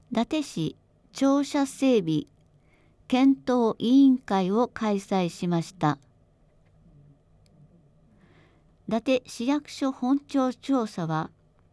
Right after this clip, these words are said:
昭和五十年の使用開始から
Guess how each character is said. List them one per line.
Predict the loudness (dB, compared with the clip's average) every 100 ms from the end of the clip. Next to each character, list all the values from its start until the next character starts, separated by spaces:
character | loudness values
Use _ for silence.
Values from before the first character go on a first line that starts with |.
| _ _ _ _ _ _ _ _ _ _ _ -20 -20 _
昭 | -4 0 2
和 | 2 2
五 | -2
十 | 0 2 2
年 | 2 -4 -4 -2
の | -2 -4 _ _ _
使 | -12 -2
用 | 2 2 0
開 | -4 -4 -6
始 | -8 -14
か | -4 0
ら | 0